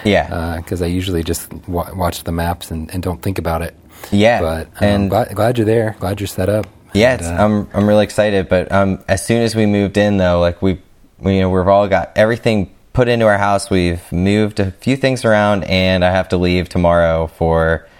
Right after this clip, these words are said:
Speaker 1: my sister's wedding for three days, so, uh, uh, in Arizona.
Speaker 2: Yeah.
Speaker 1: So I'm, like, we're just, like, traveling like crazy, and now I'm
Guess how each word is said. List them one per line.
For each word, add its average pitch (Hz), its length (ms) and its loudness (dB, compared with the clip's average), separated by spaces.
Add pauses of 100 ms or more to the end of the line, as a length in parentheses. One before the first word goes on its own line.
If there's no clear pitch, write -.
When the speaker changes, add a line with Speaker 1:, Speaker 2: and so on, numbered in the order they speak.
(360)
Speaker 1:
my 90 80 2
sister's 92 420 -2
wedding 87 440 2
for 85 180 -2
three 85 220 0
days, 82 280 0
so, 82 400 0 (300)
uh, 92 240 0 (160)
uh, 90 200 0
in 92 120 -2
Arizona. 90 460 2
Speaker 2:
Yeah. - 60 0
Speaker 1:
So 95 320 0
I'm, 92 200 0
like, 87 260 0 (760)
we're 107 240 2
just, 98 220 -2
like, 92 360 -2
traveling 90 640 0
like 87 160 0
crazy, 85 840 -2
and 87 680 0 (120)
now 90 400 0
I'm 87 200 -4